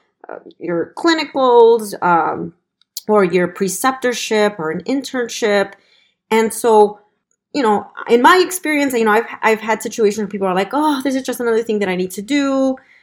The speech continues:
I, you know, I, it's unpaid." But I believe that it can be much more than that. So the savvy know that if you,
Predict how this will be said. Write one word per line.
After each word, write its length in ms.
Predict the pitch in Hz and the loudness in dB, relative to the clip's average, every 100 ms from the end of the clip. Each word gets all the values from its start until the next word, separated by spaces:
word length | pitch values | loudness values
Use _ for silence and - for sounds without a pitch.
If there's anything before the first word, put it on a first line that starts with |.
| _ _ - | _ _ -8
I, 380 | - 190 175 - | -2 0 0 -4
you 100 | 190 | -2
know, 100 | 175 | 0
I, 240 | 170 180 - | 0 -2 -6
it's 200 | - 180 - | -8 -8 -2
unpaid." 1120 | 190 185 180 - 254 277 262 254 240 240 220 - _ _ _ - | 2 2 0 -4 0 4 4 4 2 0 -4 -10 _ _ _ -2
But 520 | 311 381 294 170 156 - _ _ _ _ _ - | 0 2 2 0 -2 -8 _ _ _ _ _ -8
I 280 | - 392 440 | -2 2 2
believe 480 | 294 226 196 208 190 | 2 0 0 -2 -2
that 220 | 202 196 | -4 -2
it 120 | 233 233 | -4 -4
can 280 | 240 220 | -4 -4
be 380 | 196 220 220 208 - | -2 0 0 -2 -4
much 600 | 185 180 196 202 - - | 0 2 2 -2 -6 -12
more 340 | 190 190 196 202 | -6 0 2 2
than 200 | 196 170 | 0 0
that. 340 | 123 98 - - _ | 0 -2 -4 -12 _
So 160 | - 233 | -2 0
the 140 | 208 | 0
savvy 520 | - - 233 294 330 | -2 0 4 4 4
know 520 | 262 226 208 82 80 - _ _ _ - | 4 4 4 0 -6 -12 _ _ _ -2
that 160 | 220 | 2
if 180 | 214 190 | 2 0
you, 760 | 190 226 247 254 262 254 240 | -4 -4 -2 0 2 0 -2